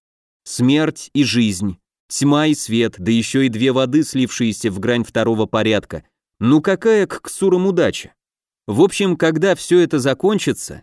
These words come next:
я постараюсь найти мир, сохранивший концепцию граней.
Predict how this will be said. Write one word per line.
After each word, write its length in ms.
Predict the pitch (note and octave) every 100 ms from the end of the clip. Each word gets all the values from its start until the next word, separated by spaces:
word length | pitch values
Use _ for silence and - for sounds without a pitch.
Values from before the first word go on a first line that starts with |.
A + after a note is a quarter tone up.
| -
я 200 | G2 A2
постараюсь 580 | B2+ - C#3 D3 C#3 C3+
найти 360 | C#3 B2+ C#3+
мир, 300 | C#3+ D#3+ C3 _ -
сохранивший 720 | - D3 D#3+ D3+ F3 - D#3+
концепцию 680 | D3+ C#3+ - C#3+ - C3+ B2+
граней. 460 | B2+ B2+ G2 D#2